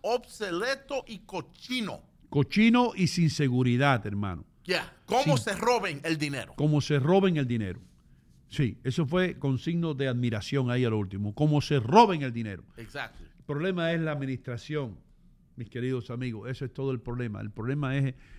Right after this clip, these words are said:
Speaker 2: el, el, la falta de administración, la falta de sabiduría en cómo manejar un presupuesto.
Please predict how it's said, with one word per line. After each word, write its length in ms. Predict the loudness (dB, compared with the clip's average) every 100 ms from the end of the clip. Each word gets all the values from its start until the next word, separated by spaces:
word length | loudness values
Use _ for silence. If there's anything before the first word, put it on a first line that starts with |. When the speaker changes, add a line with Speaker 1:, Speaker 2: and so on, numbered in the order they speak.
| -20 -10
Speaker 2:
el, 380 | -8 -6 -6 -6
el, 280 | -6 -6 -6
la 120 | -8
falta 380 | -4 -4 -2 -2
de 60 |
administración, 640 | -2 -2 -4 -6 -4 -4
la 120 | -4 -6
falta 560 | -4 -6 -4 -6 -6 -14 -20 _ _ -8
de 320 | 0 0 0
sabiduría 840 | 0 0 0 0 2 2 2 0
en 140 | -2
cómo 360 | -2 0 2 2
manejar 440 | 0 0 0 0
un 100 | -2
presupuesto. 800 | -4 -6 -8 -8 -6 -6 -8 -20